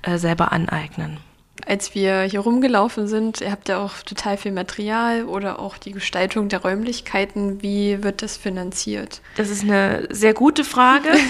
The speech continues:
Speaker 2: <laughs> Und ist das Angebot kostenlos für die Kinder und Jugendliche?
Speaker 1: Ja.
Speaker 2: Das
Speaker 1: Äh, machen wir's mal von hinten. Ähm, das Angebot ist kostenlos für die Familien, für die Kinder und für die Jugendlichen. Das ist mir ganz, ganz wichtig,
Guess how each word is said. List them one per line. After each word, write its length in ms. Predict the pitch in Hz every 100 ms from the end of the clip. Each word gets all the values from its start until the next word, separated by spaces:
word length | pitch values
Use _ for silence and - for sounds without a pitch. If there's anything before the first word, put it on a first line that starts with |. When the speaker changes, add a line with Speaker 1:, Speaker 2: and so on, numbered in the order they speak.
| -
Speaker 2:
<laughs> 340 | 269 - 277
Und 140 | 240 -
ist 160 | 226
das 140 | 220 220
Angebot 480 | - 226 233 190 -
kostenlos 600 | 254 247 220 196 202 -
für 220 | - 190
die 360 | 196 185 185 226 -
Kinder 280 | - 202 185
und 120 | 180
Jugendliche? 480 | 190 190 196 190 214 208
Speaker 1:
Ja. 200 | 185 160 -
Speaker 2:
Das 340 | - 214 - - - -
Speaker 1:
Äh, 200 | 185 190
machen 240 | 226 240
wir's 120 | 233
mal 140 | 208 208
von 180 | 190
hinten. 360 | 190 254 - 320 440 - - - 302 285 233 -
Ähm, 400 | 214 214 214 208
das 160 | 208 -
Angebot 420 | 208 196 196 196
ist 220 | 254 -
kostenlos 640 | 254 254 - 254 247 254
für 100 | 247
die 300 | 233 240 240
Familien, 560 | 226 220 214 220 226 214
für 160 | - 220
die 180 | 214
Kinder 340 | - 214 214 214
und 120 | 196
für 100 | 208
die 120 | 202
Jugendlichen. 520 | 202 240 233 226 214
Das 120 | 202 202
ist 120 | 196
mir 160 | 202
ganz, 240 | 190 190 196
ganz 280 | 190 190 214
wichtig, 580 | 254 - 233 233 -